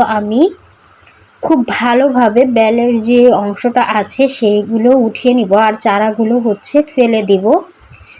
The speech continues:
তো এখানে হচ্ছে গিয়ে আমি একটা হাঁড়ি নিয়ে নিলাম, আর এই হাঁড়ির ভিতরে হচ্ছে বেলগুলো আমি নিয়ে নিব কাচিয়ে একটা চামচের সাহায্যে। তো চামচটা দিয়ে কিন্তু আমি বেলগুলো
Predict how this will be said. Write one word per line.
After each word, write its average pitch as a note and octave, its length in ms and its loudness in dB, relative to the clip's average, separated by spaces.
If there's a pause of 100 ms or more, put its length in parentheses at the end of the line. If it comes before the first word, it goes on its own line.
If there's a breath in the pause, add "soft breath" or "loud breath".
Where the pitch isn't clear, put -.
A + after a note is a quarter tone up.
(160 soft breath)
তো D#4+ 80 2 (160)
এখানে D4 480 2
হচ্ছে C4 460 0
গিয়ে B3 260 2
আমি G#3+ 300 0
একটা G#3 300 -4
হাঁড়ি A3 380 -2
নিয়ে C4+ 260 2
নিলাম, B3 420 2
আর A#3+ 200 2
এই B3 240 2
হাঁড়ির A3 440 -2
ভিতরে A#3 420 0
হচ্ছে A3+ 340 0 (140)
বেলগুলো G#3 580 0
আমি G3+ 240 0
নিয়ে A3 280 0
নিব A3 200 0 (140)
কাচিয়ে G#3 540 -2 (640 loud breath)
একটা - 240 -4 (100)
চামচের B3 680 0
সাহায্যে। G3+ 640 0 (640 soft breath)
তো D4 140 0
চামচটা C4 540 0
দিয়ে B3 260 2
কিন্তু A#3 280 0
আমি A#3 220 0
বেলগুলো G#3+ 440 0